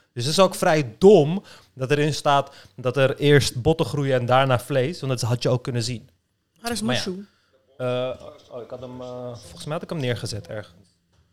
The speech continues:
Speaker 1: Waar?
Speaker 2: <laughs> Ik zie hem niet meer.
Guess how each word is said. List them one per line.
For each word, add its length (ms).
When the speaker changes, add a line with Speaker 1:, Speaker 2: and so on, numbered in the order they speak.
Speaker 1:
Waar? 340
Speaker 2:
<laughs> 120
Ik 120
zie 100
hem 140
niet 140
meer. 280